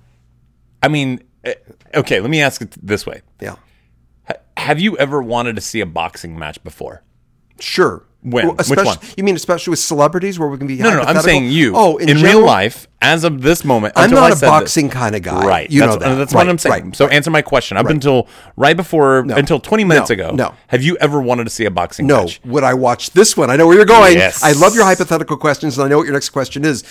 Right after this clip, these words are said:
Speaker 2: Would I watch this one? Absolutely.
Speaker 1: Would you pay to see this
Speaker 2: Absolutely.
Speaker 1: movie?
Speaker 2: This is like the old
Speaker 1: This
Speaker 2: thing with pay T V,
Speaker 1: Mm.
Speaker 2: subscription T V. They can run
Speaker 1: Right,
Speaker 2: it on DirecTV
Speaker 1: pay-per-view.
Speaker 2: and pay-per-view where people pay to see this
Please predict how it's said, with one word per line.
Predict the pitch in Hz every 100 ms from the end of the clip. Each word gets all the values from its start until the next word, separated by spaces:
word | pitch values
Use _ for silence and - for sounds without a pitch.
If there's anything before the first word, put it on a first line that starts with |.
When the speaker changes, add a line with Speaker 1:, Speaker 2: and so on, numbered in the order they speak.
| - -
Speaker 2:
Would | 131
I | 120
watch | 135 175
this | 196 190
one? | 180 - 139
Absolutely. | 151 156 - 120 92 92 107 - 80 73
Speaker 1:
Would | 123 202 147 127
you | 180 165
pay | - 180 226 175
to | - 165
see | 180 208
this |
Speaker 2:
Absolutely. | 196 185 190 180
Speaker 1:
movie? | 151
Speaker 2:
This | 160
is | 165
like | 156 -
the |
old | 156
Speaker 1:
This | 208
Speaker 2:
thing | 156
with | 151
pay | - 165
T | 156 165
V, | 139 165 175 110 - 101
Speaker 1:
Mm. |
Speaker 2:
subscription | 107 90 80 185 - 165
T | 127 131
V. | 110 104
They | 135
can | 143 127
run | 143 156
Speaker 1:
Right, | 180
Speaker 2:
it | 151
on |
DirecTV | 131 113 95
Speaker 1:
pay-per-view. | 92 131 127
Speaker 2:
and | -
pay-per-view | 147 139 143 151 175 - -
where | - 135
people | 165 156
pay | 127 160 214
to | 202
see | - 123
this | 123 139